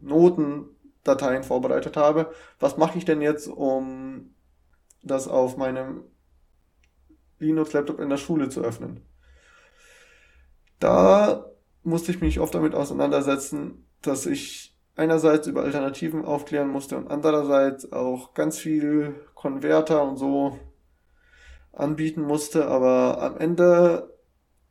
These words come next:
haben die Lehrer auch versucht, für sich selbst diese alternative Software zu installieren, sich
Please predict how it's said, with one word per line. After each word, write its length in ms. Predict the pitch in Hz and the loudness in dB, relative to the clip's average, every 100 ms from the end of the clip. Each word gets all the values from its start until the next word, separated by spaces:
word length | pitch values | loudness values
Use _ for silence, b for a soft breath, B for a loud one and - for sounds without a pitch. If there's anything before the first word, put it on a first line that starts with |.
| _ _ _ - | _ _ _ -20
haben 400 | - 147 180 180 | 2 6 6 4
die 100 | 175 | -2
Lehrer 400 | 160 160 160 151 | 2 2 2 2
auch 220 | 143 143 - b b b b b _ _ _ | 2 0 -6 b b b b b _ _ _
versucht, 480 | - 147 156 165 - | -8 -2 -2 -2 -6
für 180 | - 151 | -6 -2
sich 300 | 143 170 - | 2 0 2
selbst 540 | - 170 165 - - | 4 4 4 -4 -10
diese 460 | 139 135 139 135 131 | -8 -4 0 2 2
alternative 500 | 143 143 139 - 147 | 0 -6 -6 -2 -2
Software 520 | 147 147 - 151 147 | 0 -2 0 2 2
zu 100 | 147 | 0
installieren, 640 | 131 - 139 147 175 175 160 | -8 -4 -2 0 2 0 -2
sich 500 | 147 - - - | -8 -12 -20 -20